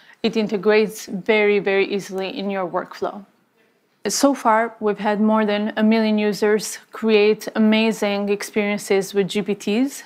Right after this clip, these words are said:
These are custom Chat G P Ts for specific use cases. They're available in the store. And now our builders have a much bigger audience. And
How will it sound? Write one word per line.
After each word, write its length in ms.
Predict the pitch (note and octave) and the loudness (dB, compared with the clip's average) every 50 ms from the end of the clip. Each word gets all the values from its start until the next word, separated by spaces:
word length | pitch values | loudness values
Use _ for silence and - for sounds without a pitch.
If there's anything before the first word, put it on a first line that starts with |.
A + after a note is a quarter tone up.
| - - | -14 -6
These 240 | A3+ G3+ G#3+ - - | -2 -2 0 0 0
are 220 | F#3+ F#3 F#3 F3+ - _ _ _ - | -2 -2 -2 -4 -6 _ _ _ -6
custom 420 | - B3+ B3+ B3+ - - A#3+ A#3 | -2 -2 -2 0 0 0 0 0
Chat 220 | A3 - A#3 A3+ G3 | 0 0 0 0 0
G 100 | - A3 | 0 -2
P 160 | G#3 A3+ G#3+ | -2 -2 -4
Ts 320 | A3 - A3+ G#3+ G#3 G#3+ | -2 0 0 0 -2 -2
for 140 | - G3+ F#3+ | -4 -4 -4
specific 580 | - - - G3 - - C4+ B3+ C4 A#3 - A3+ | -4 -6 -10 -6 0 0 0 2 0 -2 -2 -2
use 180 | A3 G#3+ - | -4 -4 -2
cases. 480 | - - G#3 G#3 G#3 - G#3+ G#3 G3+ G#3 | 2 2 2 2 2 2 2 2 2 0
They're 200 | - G3 G3 F#3+ | -2 0 0 0
available 720 | F#3 - G#3 A3 A3 A3 A3 A3 G#3 G#3 G#3 G3 - - - | 0 2 4 6 6 6 4 2 2 0 0 0 -4 -6 -4
in 140 | A3 G#3 | -2 0
the 80 | G3 G3 | 0 -2
store. 500 | - - - G#3+ F#3 F3+ F3+ G3+ B3 - - _ _ _ - - - - - - _ | -4 -4 -2 -2 0 0 0 -2 -4 -6 -12 _ _ _ -20 -20 -20 -20 -20 -10 _
And 160 | - G#3+ G#3+ A#3+ | -2 2 4 4
now 480 | C#4+ D4+ D#4 A#3+ F#3 F3+ G3+ A#3 A#3 - - | 6 6 4 4 2 0 -2 -6 -8 -6 -2
our 140 | A3 G#3+ G#3+ | 0 2 2
builders 560 | G3 G3 A3+ A#3 A#3 G3+ G#3+ G#3 G#3+ G#3 G#3+ | 2 2 2 0 2 2 2 2 2 0 -2
have 280 | - G#3 F#3+ F#3 F#3 - - - | -4 -4 -2 -4 -4 -4 -2 0
a 40 | |
much 540 | A3 A3 A3 A#3 B3 C4 C4+ C4 - - G3+ | 2 4 4 4 2 0 0 -2 -4 -4 -2
bigger 320 | G3 A3 - A3+ G#3+ G#3 - - | -2 0 0 0 0 0 0 -2
audience. 800 | G3+ G3+ G3+ F#3+ - - A2 - - A3+ A3 G#3+ - - - - _ _ _ - - | 0 0 0 0 -2 -6 -8 -6 -6 -6 -6 -8 -10 -16 -20 -20 _ _ _ -4 -2
And 280 | B3+ B3+ B3+ B3+ B3 | 2 4 4 4 2